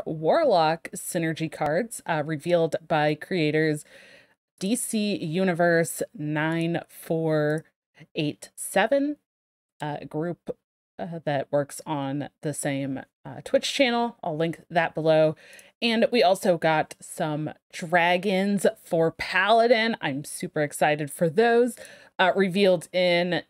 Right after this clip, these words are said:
an always, uh, <laughs> always hilarious, uh, raunchy animation, which did premiere on the actual Hearthstone YouTube. Again, I will link that below.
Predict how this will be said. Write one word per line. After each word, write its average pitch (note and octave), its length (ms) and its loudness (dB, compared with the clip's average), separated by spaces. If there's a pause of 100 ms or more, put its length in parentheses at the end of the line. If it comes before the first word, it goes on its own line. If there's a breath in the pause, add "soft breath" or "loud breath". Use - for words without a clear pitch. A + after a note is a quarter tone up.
(120)
an E3 200 -4
always, E3 580 4 (140)
uh, D#3+ 340 2 (120)
<laughs> - 140 -10
always F3 320 2
hilarious, D#3 760 2
uh, D3 200 -2
raunchy E3 800 -2
animation, D3+ 760 -2 (480 loud breath)
which D#3 320 0 (240)
did D#3 300 0 (220)
premiere D3 520 -2
on C#3 400 -4 (180)
the C3+ 240 -8
actual C3 400 -8
Hearthstone C3 960 -6
YouTube. A3+ 580 0
Again, E3+ 320 0
I D#3+ 120 -2
will D3+ 120 -4
link D3 260 -4 (100)
that D3 180 -2
below. D#3 360 2